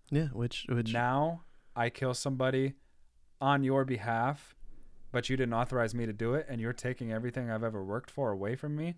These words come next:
Speaker 1: Mm-hmm.
Speaker 2: You made me who I am."
Speaker 1: Yeah. It, it really,
Speaker 2: That
Speaker 1: like,
Speaker 2: was tough, man.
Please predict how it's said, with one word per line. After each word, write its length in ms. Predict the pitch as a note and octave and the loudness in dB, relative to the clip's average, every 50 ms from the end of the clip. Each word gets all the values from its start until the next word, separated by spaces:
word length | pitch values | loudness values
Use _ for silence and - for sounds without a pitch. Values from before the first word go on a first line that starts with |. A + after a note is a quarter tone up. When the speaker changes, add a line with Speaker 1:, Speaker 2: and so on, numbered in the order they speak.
| - - | -6 -6
Speaker 1:
Mm-hmm. 260 | B2 A2 A2 A#2+ C3 C3+ - _ _ - _ - - _ _ | -6 -2 -2 -2 -2 -2 -4 _ _ -20 _ -20 -20 _ _
Speaker 2:
You 320 | _ A2+ A#2 B2 D3+ F#3 F#3+ | _ -10 -6 -4 -2 -2 -2
made 460 | D3+ B2+ B2 B2 C#3 F3+ A3+ F#3+ C3+ | -4 -4 -2 0 2 2 2 2 0
me 280 | A#2+ A2 A2 A2+ A#2 B2+ | -2 -2 -2 -2 -2 -4
who 240 | A#2 A#2 C3 C3+ B2+ | -2 -2 0 2 2
I 120 | B2 B2+ | 2 2
am." 380 | C3 E3 B3 A#3+ - D2+ - - _ - - _ - | 2 2 0 -2 -4 -6 -12 -16 _ -20 -20 _ -2
Speaker 1:
Yeah. 200 | - B2+ B2+ A#2 A2 - - _ - - - - - - - | 0 2 2 2 0 -4 -14 _ -20 -20 -20 -20 -20 -6 0
It, 180 | - B2+ B2+ - | 2 2 4 6
it 140 | C#3+ C#3+ C3+ | 4 6 6
really, 400 | C3+ B2+ A#2+ B2 B2 B2 A2 - - | 6 6 6 6 6 4 2 0 -2
Speaker 2:
That 100 | - A2+ A2+ | -2 2 2
Speaker 1:
like, 80 | A2+ | 2
Speaker 2:
was 140 | C3+ C#3 - | 2 2 0
tough, 400 | - C#3 D3 D3+ B2+ - - - | 2 4 6 6 6 4 2 -4
man. 320 | A#2 A2+ A2+ A2 A2 A2 | -4 -4 -2 -2 -4 -4